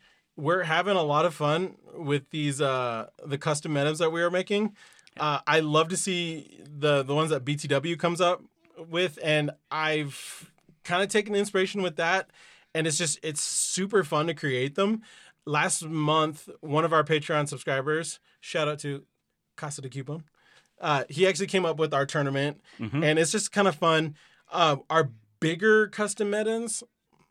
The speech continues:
Speaker 1: metas, not metans, um, our bigger custom metas or actually have a cash prize. So it's just kind of like, we set aside money for you. So there you go. So we wanted to,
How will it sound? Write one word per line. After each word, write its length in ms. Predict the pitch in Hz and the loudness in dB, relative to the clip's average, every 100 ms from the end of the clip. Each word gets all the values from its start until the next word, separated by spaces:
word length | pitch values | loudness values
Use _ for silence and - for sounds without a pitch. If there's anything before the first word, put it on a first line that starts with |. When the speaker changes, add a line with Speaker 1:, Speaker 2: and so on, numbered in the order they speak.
| _ | _
Speaker 1:
metas, 600 | 180 135 135 123 120 - 151 | -10 -6 -4 -6 -8 -12 -16
not 140 | 123 | -14
metans, 520 | 123 117 117 127 - _ _ _ _ _ _ _ | -12 -10 -10 -12 -16 _ _ _ _ _ _ _
um, 300 | 170 151 139 | 2 2 2
our 120 | 151 156 | 2 4
bigger 280 | 175 220 | 4 4
custom 320 | 214 196 185 165 | 2 0 2 2
metas 400 | 151 147 147 - _ _ _ _ | 2 2 0 -6 _ _ _ _
or 220 | 175 170 | 2 4
actually 340 | 160 147 180 165 | 2 0 -2 0
have 220 | 156 151 | 0 2
a 180 | 139 131 | 2 0
cash 320 | - 139 - | -2 -4 -4
prize. 400 | 139 139 196 - _ _ - | -4 -2 -4 -6 _ _ -6
So 240 | 170 147 | 2 4
it's 160 | 147 147 | 4 2
just 180 | 147 - | -2 0
kind 120 | 156 | 2
of 80 | 147 | 4
like, 220 | 139 143 | 2 2
we 160 | 147 | -2
set 180 | 147 160 | 2 2
aside 300 | 156 160 156 | 2 2 0
money 200 | 151 160 | 2 0
for 180 | 156 170 | 0 0
you. 300 | 170 170 170 | 0 -2 -4
So 400 | 151 147 139 135 _ _ _ _ _ _ _ | -2 0 0 -2 _ _ _ _ _ _ _
there 140 | 170 233 | -6 -6
you 100 | 277 | -4
go. 360 | 381 285 117 - - - | -2 -2 -2 -14 -18 2
So 160 | 185 | 4
we 140 | 165 196 | 4 4
wanted 320 | 190 233 214 | 4 6 4
to, 160 | 180 | 0